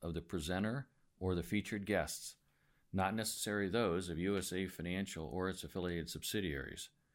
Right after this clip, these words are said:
Any opinions or forecasting statements are subject to change at any time and without notice. John Cindia is an investment advisor representative of, and advisory services are offered through U-, U S A Financial Securities,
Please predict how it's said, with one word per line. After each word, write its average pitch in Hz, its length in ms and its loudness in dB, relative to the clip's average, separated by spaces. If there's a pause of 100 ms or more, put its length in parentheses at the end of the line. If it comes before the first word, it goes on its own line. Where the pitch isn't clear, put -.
(280)
Any 98 180 6
opinions 120 760 2
or 90 100 -2
forecasting 98 680 -2
statements 76 580 -2
are 80 140 -4
subject 87 440 -4
to - 120 -20
change 90 300 -2
at 76 80 -4
any 101 200 0
time 78 440 -4 (260)
and 87 160 0
without 76 320 0
notice. 76 440 -2 (260)
John 80 220 2
Cindia 87 440 0
is 76 140 -4
an 78 60 -4
investment 78 520 -2
advisor 80 360 0
representative 82 640 -4 (100)
of, 78 420 0 (640)
and 82 100 0
advisory 95 500 2
services 87 640 -2
are 82 120 0
offered 73 400 0
through - 320 -4 (160)
U-, 85 140 -4 (180)
U 90 180 2
S 87 140 -2
A 85 120 0
Financial 80 460 -4
Securities, - 720 -6